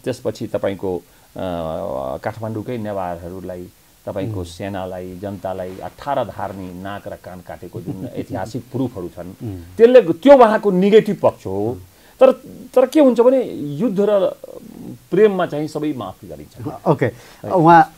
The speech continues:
Speaker 2: उहाँलाई त्यति नै सम्झौँ, हामीले नि यसो सम्झिन मात्रै खोजेको
Speaker 1: हो,
Speaker 2: हो।
Speaker 1: सम्झिन खोजेको
Speaker 2: अब हाम्रो
Speaker 1: हो।
Speaker 2: मूल विषय भनेको चाहिँ तपाईँले, मैले अघि सुरुमा पनि भने, पहिला एकदम, अ, राम्रो, अब तपाईँले विज्ञान विषयको पनि प्राध्यापन गर्नुहुन्थ्यो भन्ने
Speaker 1: हजुर,
Speaker 2: मेरो
Speaker 1: विज्ञान विषय हो,
Speaker 2: सूचना,
Speaker 1: विज्ञान विषय नै
Speaker 2: सूचना,
Speaker 1: थियो मेरो, हो।
Speaker 2: <laughs> मेरो सूचना
Speaker 1: हो,
Speaker 2: अनुसार, होइन?
Speaker 1: हो, हो,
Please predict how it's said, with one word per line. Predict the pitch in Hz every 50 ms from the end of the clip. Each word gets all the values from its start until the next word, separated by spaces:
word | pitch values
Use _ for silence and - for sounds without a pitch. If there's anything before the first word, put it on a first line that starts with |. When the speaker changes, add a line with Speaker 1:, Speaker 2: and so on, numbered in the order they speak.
| -
Speaker 2:
उहाँलाई | 170 147 151 151 151 147
त्यति | 131 170 156 139 160
नै | 156 156 147
सम्झौँ, | - 160 143 131 135 143 160
हामीले | 131 107 113 120 127 139 143
नि | 135
यसो | 131 123 127
सम्झिन | 104 - 131 120 117 113 117 113
मात्रै | 110 107 107 - 113
खोजेको | 107 - 98 85 95 107 123
Speaker 1:
हो, | 131
Speaker 2:
हो। | 123 202
Speaker 1:
सम्झिन | 202 - 135 123 120 117
खोजेको | 113 101 92
Speaker 2:
अब | 92 143 143
हाम्रो | 139 127 123 135 143
Speaker 1:
हो। | 143
Speaker 2:
मूल | 151 156 151
विषय | 143 131 139 127 - 147 139 139 131
भनेको | 117 92 85 87 107 117 113
चाहिँ | - 143 147 151 147 - _ _ _ _ _ _ - - _ _ _ _ _ _ _ - -
तपाईँले, | 147 147 143 160 165 156 156
मैले | 147 147 151 147 151
अघि | 147 139 147 143 147 147
सुरुमा | 123 - - 156 143 143 139 139 135
पनि | 127 139 139 135
भने, | 127 110 101 107 120 131
पहिला | 123 - 135 123 120 123 127 113
एकदम, | 90 127 117 123 135 131 131 120
अ, | 107 - - - - 92 90 87 85 73 69 95
राम्रो, | 117 110 120 120 117 117 117 120 131 127 120 120
अब | 107 120
तपाईँले | 110 - 117 113 113 110 110 120 104 107 - 120 113 110
विज्ञान | 127 127 120 117 131 143 139 139 123
विषयको | 117 123 117 - 127 127 123 110 127 127
पनि | 131 139
प्राध्यापन | 120 - 131 117 110 104 113 107 104 107 107
गर्नुहुन्थ्यो | 104 104 95 92 98 95 92 87 95 107 101
भन्ने | 90 85 90
Speaker 1:
हजुर, | 92 - - 110
Speaker 2:
मेरो | 110 120
Speaker 1:
विज्ञान | 139 135 143 160 165 160
विषय | 147 147 135
हो, | 127 143 165
Speaker 2:
सूचना, | 147 139
Speaker 1:
विज्ञान | 156 143 165 165 165
विषय | 156 151 151 143
नै | 165
Speaker 2:
सूचना, | 165 165 - -
Speaker 1:
थियो | 117 107
मेरो, | 101 98 92 92
हो। | 101 110 107 - - 135
Speaker 2:
<laughs> | 113 117
मेरो | 117 113 110 110 110
सूचना | - - 113 - - 107 107 107
Speaker 1:
हो, | 107 104
Speaker 2:
अनुसार, | - - - 120
होइन? | 117 104 95 98 98
Speaker 1:
हो, | 104 110 117 104
हो, | 92 95 95 95